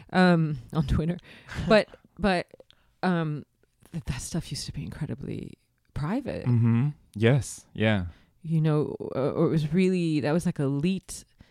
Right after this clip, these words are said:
Speaker 1: information if you were at a residency or in a situation like Costa Alegre where there are a bunch of other creatives.
Speaker 2: Mm-hmm.
Speaker 1: You could see with your own eyes
Speaker 2: Right.
Speaker 1: what people were doing, but they weren't, like,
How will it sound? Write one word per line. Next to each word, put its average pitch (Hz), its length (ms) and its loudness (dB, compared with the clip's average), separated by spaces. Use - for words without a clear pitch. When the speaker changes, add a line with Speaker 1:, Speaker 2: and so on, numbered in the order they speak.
Speaker 1:
information 175 680 2
if 160 140 -2
you 165 80 2
were 156 140 2
at 151 140 0
a 147 120 2
residency 170 640 0
or 240 120 6
in 170 240 2
a 160 60 0
situation 156 640 -8
like 131 140 -6
Costa 151 320 -4
Alegre 175 420 0
where 156 100 -2
there 151 160 -2
are - 220 -4
a 143 40 -6
bunch 151 280 -4
of 147 80 -8
other 147 160 -4
creatives. 202 540 -6
Speaker 2:
Mm-hmm. 131 320 -10
Speaker 1:
You 196 100 -2
could 202 160 2
see 254 120 2
with 208 140 4
your 170 100 2
own 156 140 2
eyes 180 760 2
Speaker 2:
Right. - 100 -18
Speaker 1:
what 170 120 0
people 160 260 -2
were 143 100 0
doing, 139 480 -4
but 151 260 0
they 160 140 -2
weren't, 160 340 -4
like, 131 200 -6